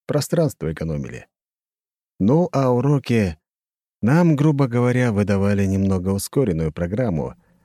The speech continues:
и готовили к экзамену, который будет уже совсем скоро.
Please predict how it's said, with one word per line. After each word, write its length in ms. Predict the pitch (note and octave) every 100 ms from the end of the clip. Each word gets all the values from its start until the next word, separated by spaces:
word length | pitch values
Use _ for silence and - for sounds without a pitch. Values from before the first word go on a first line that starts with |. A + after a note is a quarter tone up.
| _
и 160 | F#2+ B2+
готовили 500 | C3 A#2+ A#2 A#2 A2+
к 100 | B2
экзамену, 800 | A#2 G2 F2 F2+ F2 F2 F2 E2
который 360 | F2+ F2 F#2
будет 320 | E2+ F2+ F2 F2
уже 200 | E2 F2+
совсем 400 | F2 - F#2 F2+
скоро. 540 | - - D#2 D#2 D2